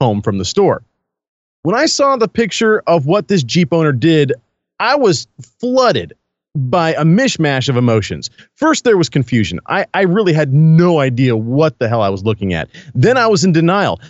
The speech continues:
There's no way that I'm <laughs> seeing what I am seeing here. Then I was both shocked and impressed at the same time, but then that dissolved into a morbid curiosity. For what I was seeing was a full-sized washing machine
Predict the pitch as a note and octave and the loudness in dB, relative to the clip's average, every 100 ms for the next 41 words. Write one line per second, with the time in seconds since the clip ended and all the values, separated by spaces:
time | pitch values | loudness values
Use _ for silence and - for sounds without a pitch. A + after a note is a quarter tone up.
0 | - C#3+ F#3 B2 D3+ E3 F3+ D3 E3+ C#4 | -6 0 2 2 2 2 2 2 2 4
1 | G3 A#2+ A#2 A#2 - D3+ E3 E3+ G3+ D#3+ | 2 0 -2 -4 -2 -2 0 0 0 0
2 | F3 E3 - B3+ B3 D3+ B2 F#2 - - | -2 -2 -2 -2 0 0 -2 -4 -10 -20
3 | C#3+ G3+ C#4+ C#4+ B3+ D#3 G3+ F#3+ - - | -6 -2 0 2 0 0 -2 -2 -4 -2
4 | A#3 A3+ G#3+ - A3 C4+ B3 F#3+ B3+ A3+ | 0 -2 -4 -8 -2 0 0 0 0 0
5 | G3+ - D#3+ - G#3 F3+ - C4+ A3+ F#3+ | -2 -4 -6 -2 0 -2 -2 0 0 -2
6 | - - A#3 B3+ D#4 F#4 B3 D3 D#3+ E3+ | -4 -6 -2 0 0 0 0 0 2 0
7 | E3+ F#3 - F#3+ F3 F3+ D#3+ C3 B2+ A2+ | 0 0 0 0 2 2 2 2 -2 -2
8 | D3+ B2+ C#3 G#3+ A3 B2+ G2 - _ _ | 0 0 2 2 0 -2 -6 -8 _ _
9 | _ F#3+ E3+ E3+ F3 D#3 C3+ - C#4+ A#3 | _ -2 0 2 0 0 -2 -2 -2 0
10 | B2+ B2 - _ - D#3 E3 - G#3+ G3 | 0 -4 -8 _ -4 0 0 0 0 0
11 | - E3+ C3+ B2 D#3+ B3+ B3+ E3 A#2 - | 0 0 -2 0 0 0 0 -2 -2 -2
12 | A2+ G#2 | -2 -2